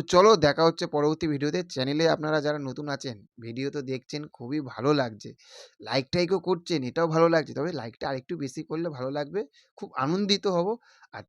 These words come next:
চ্যানেলটাকে সাবস্ক্রাইব করে ভালোবাসা, আশীর্বাদ সব কিছু কিন্তু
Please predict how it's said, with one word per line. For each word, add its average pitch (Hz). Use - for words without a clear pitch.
চ্যানেলটাকে 156
সাবস্ক্রাইব 131
করে 143
ভালোবাসা, 131
আশীর্বাদ 127
সব 117
কিছু 123
কিন্তু 113